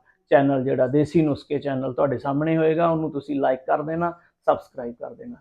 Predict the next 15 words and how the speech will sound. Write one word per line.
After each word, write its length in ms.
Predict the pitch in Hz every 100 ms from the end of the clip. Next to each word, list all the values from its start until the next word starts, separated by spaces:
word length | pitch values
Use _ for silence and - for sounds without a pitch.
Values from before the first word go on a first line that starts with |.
| -
ਤੇ 220 | 160 165
YouTube 400 | 185 185 190 160
ਜਿਹੜਾ 260 | 175 175
ਚੈਨਲ 380 | 160 160 147 143
ਆ, 160 | 147 135
ਅਹ, 560 | - _ _ - 143
ਵੈਦ 380 | 135 135 160 180
ਗੁਰਪ੍ਰੀਤ 520 | 160 160 139 151 147
ਸੰਧੂ 360 | - 143 143 147
ਐਫ 240 | 143 -
ਜ਼ੈਡ 320 | 139 135 123 123
ਆਰ, 260 | 127 127
ਜਾਣੀ 280 | 123 139 139
ਕਿ 140 | 156
ਫਿਰੋਜ਼ਪੁਰ, 600 | 139 - 151 143 - 117